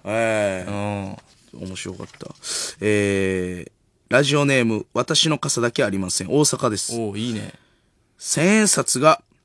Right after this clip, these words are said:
Speaker 1: パペマペX。
Speaker 2: パペマペ？
Speaker 1: 五千円札が、金子生徒会長。
Speaker 2: うわー！
Speaker 1: 一万円札は、マヤです。いや、
Speaker 2: マヤ。
Speaker 1: このあれでしょ？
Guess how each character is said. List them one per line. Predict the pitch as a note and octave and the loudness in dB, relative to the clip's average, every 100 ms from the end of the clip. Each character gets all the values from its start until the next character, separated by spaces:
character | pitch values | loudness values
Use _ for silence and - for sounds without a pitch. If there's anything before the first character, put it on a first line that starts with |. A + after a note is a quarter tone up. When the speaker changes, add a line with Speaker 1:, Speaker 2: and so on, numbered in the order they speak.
| _ _ _ _ - | _ _ _ _ -10
Speaker 1:
パ | - | -6
ペ | D#3+ G#3+ | 2 4
マ | G3+ F#3+ | 6 4
ペ | - F3+ | 4 2
X。 | C#3+ - - - - - _ _ _ | 2 -2 -4 0 -2 -4 _ _ _
Speaker 2:
パ | - - | -20 -18
ペ | - F#3+ | -14 -12
マ | G3 | -2
ペ？ | C#3 | 2
Speaker 1:
五 | |
千 | D#3+ G3+ | 4 6
円 | G3 | 6
札 | - C#3+ B2+ | 4 2 2
が、 | C#3+ - _ _ _ | 2 2 _ _ _
金 | - D#3 G#3 | 4 6 6
子 | G3 G3 | 4 4
生 | - F3+ | 6 6
徒 | E3+ | 4
会 | D#3+ D#3 B2 | 2 2 2
長。 | G#2 E2+ - _ _ _ _ - | -2 -6 -8 _ _ _ _ -4
Speaker 2:
う | C3+ | 4
わ | C#4 | 6
ー！ | |
Speaker 1:
一 | D4 | 8
万 | C4 E3+ | 8 6
円 | E3+ | 6
札 | D3+ - | 2 4
は、 | F3 - _ - | 4 4 _ -2
マ | G#2 B2+ | 2 2
ヤ | G#2+ | 0
で | D2+ | -6
す。 | - - - _ - | -8 -8 -10 _ -12
い | F#2+ | -10
や、 | F2 | -8
Speaker 2:
マ | G#2+ G2+ | -8 -8
ヤ。 | F#2+ F#2 - _ | -10 -14 -18 _
Speaker 1:
こ | - G2 | -14 -8
の | F#2 | -4
あ | B2 | -2
れ | E3 | -2
で | G#2 | -2
し | - | 0
ょ？ | F3 | -2